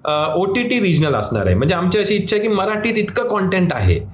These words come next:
किंवा बंगालीमध्ये इतकं कॉन्टेंट आहे, गुजरातीमध्ये आहे, भोजपुरीमध्ये आहे, त्यांना सगळ्यांना एक, आणि आज no doubt ह्या फील्डमध्ये फार मोठे मोठे प्लेयर्स आहे. म्हणजे we are competing with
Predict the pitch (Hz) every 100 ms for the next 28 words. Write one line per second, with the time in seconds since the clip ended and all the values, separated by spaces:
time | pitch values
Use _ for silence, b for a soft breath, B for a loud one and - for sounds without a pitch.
0 | B - 190 208 180 175 202 220 214 214
1 | 196 - 185 156 147 151 143 139 170 143
2 | 156 165 202 208 190 165 143 127 151 156
3 | 165 226 - 202 185 147 131 104 90 80
4 | B B B - 190 240 240 190 208 233
5 | 233 226 - 220 254 - B B 139 185
6 | 214 180 160 180 208 208 208 165 139 196
7 | 208 196 196 196 208 214 214 208 185 214
8 | 196 196 185 160 131 104 90 - - -
9 | 110 139 139 156 156 139 139 160 180 175
10 | 170 156